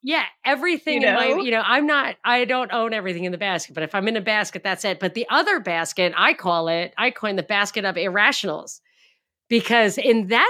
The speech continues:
Speaker 1: basket, because that's L A, that is the basket of L A. And they will tell you, like, "I have to accept everything in this basket or I'm not allowed in the basket," which isn't true for the deplorables.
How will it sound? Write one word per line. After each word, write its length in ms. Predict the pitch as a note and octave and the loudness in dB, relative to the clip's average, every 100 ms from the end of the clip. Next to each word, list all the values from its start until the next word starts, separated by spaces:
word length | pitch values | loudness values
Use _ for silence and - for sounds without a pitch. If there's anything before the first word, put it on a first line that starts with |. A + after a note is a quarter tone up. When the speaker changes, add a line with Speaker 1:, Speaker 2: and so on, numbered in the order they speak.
| - | 0
Speaker 1:
basket, 560 | A3 D#3+ - - E3 - | -2 -2 -6 -4 -4 -4
because 240 | G3 F#3 | -4 0
that's 240 | A#3+ B3 G3+ | 2 0 0
L 260 | G#3+ F#3+ | -2 2
A, 220 | G#3+ F3 | 2 2
that 240 | D#3+ G3 - | 2 0 0
is 160 | F#3 | -4
the 100 | E3 | -4
basket 380 | E3 G3 G3 G3+ | 0 0 0 -2
of 100 | E3+ | -2
L 180 | E3+ F3 | -2 -2
A. 180 | G3+ D#3+ | -2 -2
And 120 | E3 | 0
they 80 | G#3 | 0
will 160 | F#3+ | 0
tell 300 | F#3+ A3 C4+ | -4 0 0
you, 240 | D4 F#3 E3+ | 0 -2 -2
like, 260 | E3+ E3+ F#3 | 0 -2 0
"I 200 | G3 G#3+ | 2 2
have 340 | F3+ A3 - | 2 0 0
to 80 | G#3+ | -4
accept 300 | E3+ G3 - | -6 -6 -4
everything 400 | F#3 G3 G3 F#3 | -4 -4 -2 -2
in 200 | G#3 A#3+ | 0 0
this 180 | F#3+ - | 0 0
basket 420 | G3 A3 - F#3 | 2 2 2 0
or 100 | E3+ | 2
I'm 120 | F3 | 2
not 180 | G3 G#3 | 2 2
allowed 240 | G3 F#3+ F3+ | 2 0 2
in 60 | |
the 80 | E3 | 0
basket," 500 | C#3+ G3 G3+ - E3 | 2 4 4 0 -4
which 140 | F#3+ | 0
isn't 300 | A#3+ A#3 G3+ | 0 0 -4
true 180 | - B3+ | -4 -6
for 80 | G3+ | -4
the 80 | E3+ | -6
deplorables. 680 | D#3+ G#3+ A3 F3+ D#3 D#3+ | -6 -4 -2 -2 -2 -4